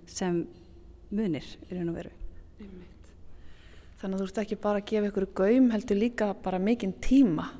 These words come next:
Speaker 1: Já. Algjörlega, þetta er, eh, en, þetta er algjörlega tímatengt verk, en ég held að allur útsaumur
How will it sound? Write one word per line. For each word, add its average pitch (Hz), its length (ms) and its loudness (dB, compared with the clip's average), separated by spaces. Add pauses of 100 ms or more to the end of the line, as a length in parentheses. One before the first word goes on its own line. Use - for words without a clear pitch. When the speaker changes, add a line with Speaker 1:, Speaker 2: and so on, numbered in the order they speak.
(200)
Speaker 1:
Já. - 100 -16 (920)
Algjörlega, 175 440 -2
þetta 175 260 -4
er, 180 160 -2 (220)
eh, - 380 -8 (460)
en, - 260 0
þetta 180 220 -4
er 185 100 2
algjörlega 180 400 0
tímatengt 175 460 0
verk, - 360 -2
en 175 100 0
ég 170 60 0
held 180 240 -2
að 185 160 -2 (440)
allur 202 420 -2
útsaumur 233 400 4